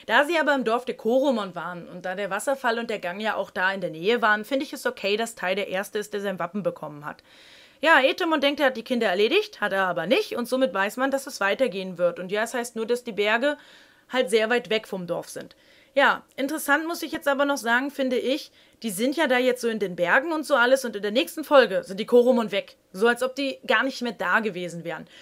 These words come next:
Und das finde ich irgendwie dämlich, wenn man bedenkt, dass das Dorf zerstört wurde und dass sie wohl nicht einfach zurück könnten und dadurch, dass sie ja sowieso nur noch zu fünft waren auf einmal quasi, Animation, mussten ja ein bisschen sparen, ist klar,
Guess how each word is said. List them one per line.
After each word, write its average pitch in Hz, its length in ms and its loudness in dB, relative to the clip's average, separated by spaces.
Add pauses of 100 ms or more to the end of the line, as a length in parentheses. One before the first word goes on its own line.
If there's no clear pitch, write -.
(120)
Und 233 100 -4
das 269 140 2
finde 330 180 -6
ich 311 80 -8
irgendwie 294 340 -6
dämlich, 233 540 0 (180)
wenn 240 140 2
man 262 120 0
bedenkt, 226 340 -2
dass 285 100 -4
das 247 180 -4
Dorf 220 300 -4
zerstört 233 480 -2
wurde 294 320 4 (200)
und 226 180 -4
dass 233 80 -2
sie 226 120 -6
wohl 240 60 4
nicht 240 180 -4
einfach 254 200 -2
zurück 262 340 -2
könnten 240 480 2
und 214 320 -8
dadurch, 185 300 -2
dass 185 160 -6
sie 190 60 -6
ja 185 60 0
sowieso 180 340 -2
nur 262 120 6
noch 220 140 -2
zu - 120 -12
fünft - 460 -6
waren 185 220 0
auf 196 120 -4
einmal 202 340 -2
quasi, 214 520 -2
Animation, 190 760 -8
mussten 160 260 -14
ja 160 80 -12
ein 151 60 -14
bisschen - 220 -16
sparen, 202 320 0
ist 180 140 -14
klar, 196 240 -2